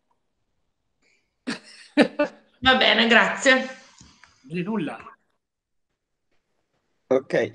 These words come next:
Speaker 3: io, eh, prima di far rispondere Omar a una domanda di Andrea, vorrei chiedere due cose che potrebbero essere utili per tutti dalla costruzione dell'atleta, del centrale, dal giovanile in su.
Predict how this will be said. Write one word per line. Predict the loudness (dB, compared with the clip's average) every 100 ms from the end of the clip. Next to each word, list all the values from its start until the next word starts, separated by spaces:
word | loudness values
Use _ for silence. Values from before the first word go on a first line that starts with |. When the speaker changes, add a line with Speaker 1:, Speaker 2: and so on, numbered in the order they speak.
| -14 -20 _ -14 -4
Speaker 3:
io, | 0 2 0 -2 -2
eh, | 2 2
prima | 0 -8 -6
di | -6 -4 -4 -6
far | -6 -8
rispondere | -8 -12 -10 -8 -6 -2 2 2
Omar | 0 -4 -8 -8 -10
a | -12 -12
una | -10
domanda | -10 -10 -10 -10 -10
di | -10
Andrea, | -12 -12 -6 -4 -4 -6 -12 -20 _ -12
vorrei | -6 -4 -4
chiedere | -8 -8 -4 -2 -4
due | -4 -10
cose | -6 -4 -4 -10
che | -10 -12
potrebbero | -12 -6 -6 -2 -2
essere | -2 -6 -12 -12
utili | -12 -16 -16
per | -14 -14 _
tutti | -16 -16 _ -14 -12 -10
dalla | -4 -4 -4 -6 -6
costruzione | -8 -12 -14 -12 -8
dell'atleta, | -6 -6 -8 -8 -10
del | -14 -16
centrale, | -18 -8 -6
dal | -4 -6
giovanile | -10 -12 -14 -16
in | -18
su. | -16 -14